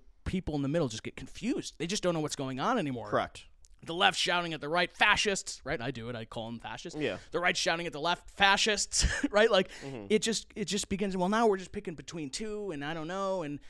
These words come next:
Speaker 1: uh, I, I don't, so it becomes incumbent upon the media, the fourth estate, to explain these things in a way that,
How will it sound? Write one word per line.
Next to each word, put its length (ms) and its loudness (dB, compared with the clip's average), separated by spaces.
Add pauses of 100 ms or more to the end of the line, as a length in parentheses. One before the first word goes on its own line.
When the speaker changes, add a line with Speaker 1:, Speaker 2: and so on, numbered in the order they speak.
(240)
Speaker 1:
uh, 220 0
I, 180 0
I 80 2
don't, 200 -2
so 260 0 (260)
it 100 -2
becomes 400 -2
incumbent 400 -2
upon 280 -2
the 40 -4
media, 320 -4
the 60 -6
fourth 300 -4
estate, 400 -8 (380)
to 480 -2 (460)
explain 540 -2
these 240 -2
things 280 -2
in 60 -2
a 40 -2
way 560 -4 (100)
that, 280 -6